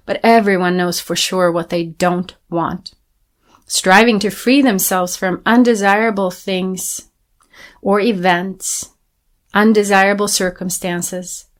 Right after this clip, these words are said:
many act in such a way that they get the exact opposite of what they want. In order to say no, it is necessary to accept.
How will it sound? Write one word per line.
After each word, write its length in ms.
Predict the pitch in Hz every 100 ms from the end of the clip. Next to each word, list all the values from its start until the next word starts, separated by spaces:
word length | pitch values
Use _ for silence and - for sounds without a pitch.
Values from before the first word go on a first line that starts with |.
| _ _ _ -
many 420 | 196 208 202 185
act 500 | 185 180 - - - -
in 120 | 190
such 280 | - 196 226
a 60 |
way 400 | 190 175 175 185 214
that 200 | 185 -
they 120 | 175
get 340 | - 202 -
the 100 | 185
exact 500 | 190 175 156 180 -
opposite 480 | 185 185 180 - 180
of 180 | 190 175
what 360 | 180 175 - - -
they 160 | 180 170
want. 440 | 170 170 180 - - - _ - - -
In 160 | 220 220
order 300 | 233 277 339
to 160 | - 220
say 480 | - - 202 214
no, 500 | 208 170 175 214 294 _ - - -
it 140 | 233 240
is 160 | 226
necessary 720 | 226 233 294 302 - 285 285
to 400 | 277 - 262 262 -
accept. 1000 | 240 - - - - - - - -